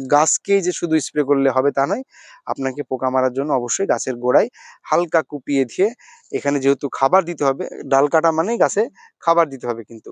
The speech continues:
খাবার পানি সংকলন করতে হবে। সেই সময় আপনি গাছে যে কীটনাশক স্প্রে করছেন, সেটা যদি একটু মাটিতে স্প্রে করে দেন, তাহলে কী হবে, এই যে পোকা যেগুলো রয়েছে, পোকার কিছু অংশ রয়েছে, সেগুলোকে আপনি মাটি থেকে দমন করতে পারবেন। তাহলে আমরা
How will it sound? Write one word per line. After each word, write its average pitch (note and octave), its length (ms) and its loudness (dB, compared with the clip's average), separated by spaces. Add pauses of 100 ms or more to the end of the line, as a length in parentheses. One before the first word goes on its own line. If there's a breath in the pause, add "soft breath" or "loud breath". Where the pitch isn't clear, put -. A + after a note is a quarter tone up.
(120)
খাবার C#3+ 300 4
পানি C3+ 300 -2
সংকলন D3 380 0
করতে D3+ 220 0
হবে। G3 160 2 (400 soft breath)
সেই D#3 200 0
সময় E3 300 2
আপনি D3+ 220 0
গাছে B2+ 280 2
যে D3 140 6 (400 loud breath)
কীটনাশক D#3+ 440 -2
স্প্রে - 220 -4
করছেন, D#3+ 320 -2
সেটা D3+ 240 -2
যদি C#3+ 160 2
একটু C#3+ 180 0
মাটিতে C3+ 280 -2
স্প্রে D3 200 -2
করে D3+ 180 2
দেন, F3+ 100 -4
তাহলে D3 220 2
কী D3 100 0
হবে, F#3 160 2 (400 soft breath)
এই F#3 220 4
যে F#3 140 4
পোকা D#3+ 340 2
যেগুলো C#3 300 0
রয়েছে, C3+ 340 4 (380)
পোকার C3+ 240 0
কিছু - 220 -14
অংশ C3 220 -2
রয়েছে, C#3 320 4 (380 loud breath)
সেগুলোকে D3 500 2
আপনি D3 220 -2
মাটি C3 260 -4
থেকে C3+ 220 -4 (420)
দমন C#3 300 2
করতে A#2+ 240 -6
পারবেন। A2+ 300 -6 (140)
তাহলে C#3 260 2
আমরা C3+ 200 2